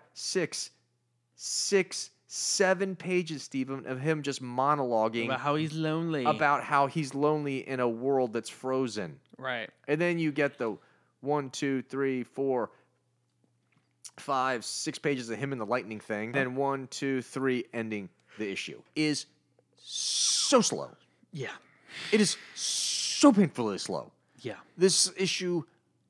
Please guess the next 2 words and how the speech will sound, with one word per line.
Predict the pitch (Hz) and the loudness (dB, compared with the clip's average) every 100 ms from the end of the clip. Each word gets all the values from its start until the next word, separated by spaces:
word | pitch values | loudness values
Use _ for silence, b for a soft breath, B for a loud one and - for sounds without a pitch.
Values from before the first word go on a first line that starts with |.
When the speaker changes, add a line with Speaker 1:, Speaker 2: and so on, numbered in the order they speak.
| _ _ _ - | _ _ _ -14
Speaker 1:
creeps | - - 135 139 135 123 110 - - - _ _ _ _ _ - | -8 -4 2 6 6 4 2 -2 -4 -6 _ _ _ _ _ -4
along | 101 101 95 85 80 80 82 | 0 2 2 0 -4 -6 -10